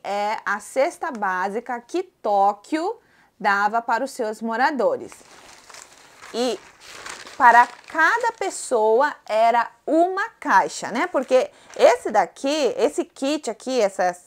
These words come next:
essa cesta básica, eu acho que é bastante coisa, gente, ó. Vou mostrar aqui de novo. Né? Eu acho que é bastante coisa que vinha,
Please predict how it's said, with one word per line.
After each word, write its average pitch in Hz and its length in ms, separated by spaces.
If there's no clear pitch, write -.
essa 190 220
cesta 185 300
básica, 214 360
eu 262 160
acho 359 160
que - 80
é - 40
bastante 453 400
coisa, 196 300
gente, 151 320
ó. 170 60
Vou 208 100
mostrar 214 280
aqui 196 200
de 196 120
novo. 156 220
Né? - 160
Eu 269 100
acho 294 200
que - 60
é 381 60
bastante 311 440
coisa 320 320
que 247 140
vinha, 180 340